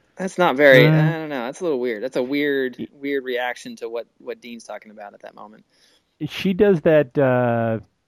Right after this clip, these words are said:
Speaker 2: y-, uh, Kristen Stewart does that in her movies. I've seen a couple of
Speaker 1: Yeah, 'cause
Speaker 2: YouTube
Speaker 1: that's
Speaker 2: videos
Speaker 1: Kristen
Speaker 2: where they
Speaker 1: Stewart's version of acting. It's like, "Uh, I don't have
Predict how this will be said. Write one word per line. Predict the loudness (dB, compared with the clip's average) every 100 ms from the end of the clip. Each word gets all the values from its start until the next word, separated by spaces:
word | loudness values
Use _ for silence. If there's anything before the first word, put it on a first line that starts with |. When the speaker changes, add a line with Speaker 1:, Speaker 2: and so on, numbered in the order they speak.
| _
Speaker 2:
y-, | -10 -10 -10 -8 -8 -4
uh, | -2 -2 -4 _
Kristen | -2 -2 0 -2
Stewart | -2 2 4 4 2
does | -2 -2
that | -4 -4
in | -4
her | -4
movies. | -4 -4 -4
I've | -6
seen | -2 -2
a | 0
couple | 0 2
of | 2
Speaker 1:
Yeah, | 2
'cause | 0
Speaker 2:
YouTube | 0 2
Speaker 1:
that's | 2 2
Speaker 2:
videos | -2
Speaker 1:
Kristen | -2 0 -2
Speaker 2:
where |
they | -2
Speaker 1:
Stewart's | 0 0 0
version | -4 -2 -6
of |
acting. | -10 -12 -12 -14 -14
It's | -16 -12
like, | -12 -10
"Uh, |
I | -10
don't | -8 -8 -8 -10 -12
have | -16